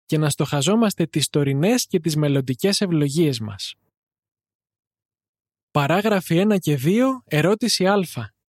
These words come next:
Ποια ερωτήματα θα εξετάσουμε; Ερώτηση Β.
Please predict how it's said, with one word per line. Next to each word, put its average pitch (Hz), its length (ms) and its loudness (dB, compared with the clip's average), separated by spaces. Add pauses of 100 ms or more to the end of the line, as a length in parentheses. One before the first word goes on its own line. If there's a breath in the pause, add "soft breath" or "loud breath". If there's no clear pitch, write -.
(840)
Ποια 214 240 0
ερωτήματα 226 540 2
θα 160 120 -2
εξετάσουμε; 165 760 -2 (880)
Ερώτηση 165 540 0
Β. 151 80 0